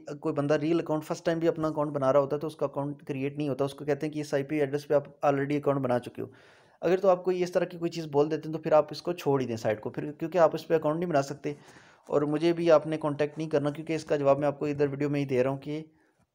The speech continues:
यही वजह होगी इसकी, कि अगर आपने, इन्होंने अगर आपको बोल दिया तो इसका ये रीज़न होगा। तो अब दोस्तों ये थी आज की वीडियो।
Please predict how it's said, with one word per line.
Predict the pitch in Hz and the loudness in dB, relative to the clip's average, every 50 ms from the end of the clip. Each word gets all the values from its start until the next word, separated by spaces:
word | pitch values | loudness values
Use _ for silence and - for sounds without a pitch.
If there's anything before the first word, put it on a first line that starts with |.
| _ _ | _ _
यही | - - 131 147 156 147 | -8 -2 0 2 4 4
वजह | 135 127 127 123 | 4 4 2 2
होगी | 113 110 107 107 110 | 2 0 -2 -4 -8
इसकी, | 110 - - - 123 120 - | -12 -12 -14 -18 -20 -18 -10
कि | - 139 | -4 -2
अगर | 131 127 139 139 | 0 2 4 4
आपने, | 135 135 139 139 139 139 - - - _ _ _ _ _ _ _ _ _ - - | 4 2 2 -4 -6 -6 -8 -10 -16 _ _ _ _ _ _ _ _ _ -18 -10
इन्होंने | 151 143 143 143 143 | -8 -4 -2 -2 -2
अगर | 139 131 139 | 0 4 4
आपको | 135 131 131 - 139 | 4 4 4 0 -2
बोल | 131 135 143 160 | 0 0 0 2
दिया | 165 170 165 160 165 - _ _ _ _ _ _ _ _ _ _ _ _ _ - - - _ - | 2 2 0 0 -2 -10 _ _ _ _ _ _ _ _ _ _ _ _ _ -20 -20 -20 _ -8
तो | 131 123 123 123 | -4 -2 -2 -2
इसका | 127 - - - 143 139 135 - 147 | -2 -2 0 4 4 4 4 4 0
ये | 151 131 139 143 | -4 0 2 2
रीज़न | 131 131 113 120 117 110 | 2 2 0 -2 -4 -4
होगा। | 107 107 110 110 117 - - _ _ _ _ _ - - _ _ _ _ - - - - - - - - - _ _ _ _ - | -4 -4 -4 -4 -6 -8 -14 _ _ _ _ _ -20 -20 _ _ _ _ -20 -20 -20 -20 -20 -20 -20 -20 -20 _ _ _ _ -2
तो | 160 165 165 170 170 170 170 170 - - _ _ _ _ _ - | 2 4 6 6 6 6 4 0 -4 -14 _ _ _ _ _ 2
अब | 185 190 185 185 202 214 220 214 208 190 202 - - - | 2 2 2 4 8 10 10 10 10 8 2 -6 -18 -20
दोस्तों | 165 165 160 151 160 165 165 165 - 190 190 190 180 - - 156 | -18 -12 -6 -2 -2 -2 -2 0 2 4 4 4 4 0 -4 -6
ये | 147 139 175 190 | -2 2 2 2
थी | 190 - 208 | 2 4 6
आज | 202 175 170 170 | 8 8 8 6
की | - 190 185 | 2 -4 -2
वीडियो। | 160 170 190 185 | -2 0 4 2